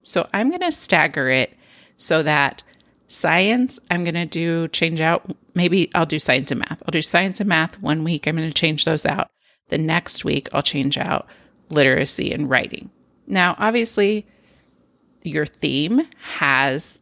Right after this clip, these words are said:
an impact on this, but I like doing this staggering and not doing it all on the exact same day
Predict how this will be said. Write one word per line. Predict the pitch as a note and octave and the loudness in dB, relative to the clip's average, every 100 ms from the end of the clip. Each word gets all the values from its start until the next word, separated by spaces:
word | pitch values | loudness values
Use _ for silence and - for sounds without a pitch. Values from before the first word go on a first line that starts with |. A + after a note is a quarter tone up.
| _ | _
an | - | -10
impact | - C#3 D3+ - - - | -6 -6 -2 -4 -4 2
on | C#4+ C#4+ | 6 6
this, | D#4+ - - _ _ _ _ _ | 4 0 -8 _ _ _ _ _
but | - | -2
I | F#3+ G3 | 0 0
like | F3 G3 E4 - _ | 0 0 0 -4 _
doing | - C#3+ E3 F3+ F3+ | -2 0 2 0 -2
this | - E3 D3+ | -4 0 0
staggering | - - - - D#3+ F3 G3 G#3 A3 | 0 -4 -2 0 0 2 2 4 2
and | - E3 D#3+ | -2 -2 0
not | C#3+ D#3+ | 0 0
doing | - F#3 F#3+ | 0 -2 0
it | - | -2
all | - D#3 | -2 0
on | E3 D#3+ | 0 2
the | C#3+ | 0
exact | - - - C3+ - | -2 -2 -2 -2 -4
same | - D#3 D3 | -2 -2 -2
day | - - C#3 G3 | -2 0 2 0